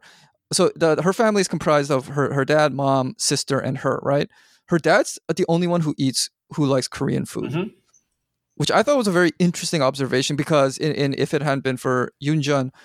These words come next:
Speaker 1: the, the intruder, uh, is this, like, Korean boy. And even in, uh,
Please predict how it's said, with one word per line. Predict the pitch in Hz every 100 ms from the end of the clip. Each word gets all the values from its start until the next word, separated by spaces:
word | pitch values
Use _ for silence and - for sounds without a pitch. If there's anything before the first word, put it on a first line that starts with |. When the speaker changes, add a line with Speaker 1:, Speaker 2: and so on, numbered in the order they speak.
| - _ _ _
Speaker 1:
the, | 147
the | 120 156
intruder, | 147 - 208 165 135 -
uh, | 127 131 -
is | 139 131 123 - _ _ _
this, | 139 131
like, | 127 - _
Korean | - 143 127 120
boy. | 135 135 143 135 135 _ -
And | 165
even | 202 240 226
in, | 190
uh, | - 147 139